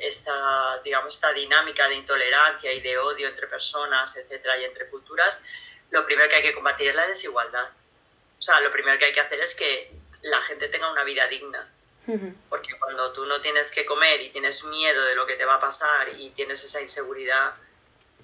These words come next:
Speaker 1: enseguida se vuelca el miedo contra alguien, ¿sabes? Es como
Speaker 2: Sí, que parece que sean una amenaza,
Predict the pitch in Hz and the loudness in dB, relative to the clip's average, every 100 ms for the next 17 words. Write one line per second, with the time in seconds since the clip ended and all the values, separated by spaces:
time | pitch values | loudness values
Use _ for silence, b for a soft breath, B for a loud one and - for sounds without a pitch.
0 | _ _ _ _ _ _ _ _ - - | _ _ _ _ _ _ _ _ -14 -4
1 | - 151 131 135 139 - 143 139 143 139 | 2 2 0 0 2 2 0 0 0 2
2 | 135 139 139 135 131 139 127 131 127 123 | 2 2 -2 -2 -2 -4 2 2 2 -4
3 | 120 - - 131 120 - - _ - - | -10 -8 -6 -6 -8 -10 -20 _ -16 -14
4 | 127 120 120 - - 208 196 - 214 202 | -12 -12 -10 -8 -6 -2 -2 -2 2 4
5 | 196 196 214 208 214 220 220 233 226 196 | 4 4 0 2 2 0 0 0 2 2
6 | 190 190 202 175 | 2 0 -2 -4